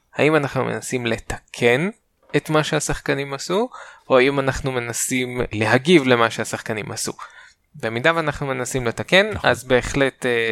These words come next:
Speaker 1: איך אומרים, הזקן שלי של טרו-, שרודינגר הוא יותר פשוט. זה יתקן, זה יחזיר אותנו מיד לעלילה, ולא צריך לעשות, אה, סלטות באוויר. מבחינת להגיב למה שהשחקנים עשו, זה פשוט מצריך קו מחשבה אחר ו-, ו-, ו-,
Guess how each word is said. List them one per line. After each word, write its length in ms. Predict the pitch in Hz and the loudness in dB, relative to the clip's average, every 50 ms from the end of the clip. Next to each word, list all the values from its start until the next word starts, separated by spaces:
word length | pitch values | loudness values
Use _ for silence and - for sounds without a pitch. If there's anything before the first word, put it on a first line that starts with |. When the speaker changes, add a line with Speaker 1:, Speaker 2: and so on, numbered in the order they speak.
| 117 120 | -2 -2
Speaker 1:
איך 140 | 117 - - | -4 -4 -4
אומרים, 220 | 127 127 127 120 110 | -2 -2 -2 -2 0
הזקן 440 | 120 123 123 117 - - 208 214 | -2 0 0 0 4 4 4 4
שלי 220 | 185 165 160 175 170 | 4 2 2 2 4
של 140 | - 151 139 | 2 2 0
טרו-, 280 | - - 151 151 147 135 | 0 0 -2 0 0 0
שרודינגר 480 | - - 160 160 160 160 151 156 156 | 0 0 2 2 2 2 4 4 4
הוא 120 | 147 139 127 | 4 6 4
יותר 200 | 120 - 120 117 | 4 4 2 0
פשוט. 340 | - 110 - - - - - - - - _ _ _ _ - | 0 -4 -6 -6 -10 -14 -20 -20 -20 -20 _ _ _ _ -8
זה 160 | 156 156 151 | 2 2 2
יתקן, 440 | 139 - - - - 185 190 180 165 | 4 2 0 0 2 2 2 2 2
זה 80 | 143 | -2
יחזיר 220 | 127 - - 151 143 | -2 0 2 2 4
אותנו 280 | 131 - 127 123 120 | 4 4 2 2 2
מיד 260 | 117 120 117 117 113 120 | 2 0 0 2 2 2
לעלילה, 400 | 113 110 120 127 139 160 175 160 | 2 2 4 4 4 4 4 4
ולא 160 | 139 131 131 | 4 2 0
צריך 340 | 127 - 127 117 120 117 - | 0 0 -4 -6 -6 -4 -4
לעשות, 340 | 110 110 - - 117 - 113 | -4 -4 -2 -4 -4 -2 -2
אה, 100 | 110 107 | -2 -2
סלטות 380 | - - 117 107 - - - | 0 -2 -2 -2 -2 -6 0
באוויר. 260 | - 92 82 - - - _ - | 0 0 0 0 -4 -12 _ -8
מבחינת 720 | 117 120 131 131 - - - - 131 135 156 156 156 - | -4 0 0 0 0 -2 -2 -2 0 2 2 2 2 2
להגיב 680 | 139 127 113 110 110 107 110 - - 135 165 185 165 151 | 0 0 2 2 0 0 -2 -4 0 2 2 4 4 4
למה 240 | 151 143 139 135 131 | 2 4 4 2 2
שהשחקנים 680 | - 131 120 - 127 117 - - 123 123 120 120 120 | 2 0 0 0 0 -2 0 0 0 2 2 0 0
עשו, 380 | 120 - - - 113 107 - 139 | -2 -2 -4 -6 -6 -6 -6 -6
זה 140 | 143 147 147 | -6 -6 -4
פשוט 340 | - 160 - - 175 - 170 | -4 -4 -4 -4 -4 -2 -4
מצריך 640 | 170 - - - - 170 170 170 - - - - - _ _ _ - - | -4 0 2 4 4 4 4 2 0 -2 -4 -4 -8 _ _ _ -2 2
קו 100 | 165 160 156 | 4 4 4
מחשבה 560 | 165 160 - - 180 165 156 165 160 160 - | 2 -4 -2 -2 -4 -2 0 0 0 2 0
אחר 560 | - - - - - 175 170 170 165 165 165 160 156 | 0 -2 0 2 4 6 6 6 6 4 0 -4 -4
ו-, 180 | 156 160 165 160 156 | -4 -2 -2 -2 -2
ו-, 260 | 156 160 165 165 160 156 156 | 0 2 2 2 2 0 -2
ו-, 420 | 156 156 156 156 160 156 156 - | -2 0 0 0 0 -2 -2 -4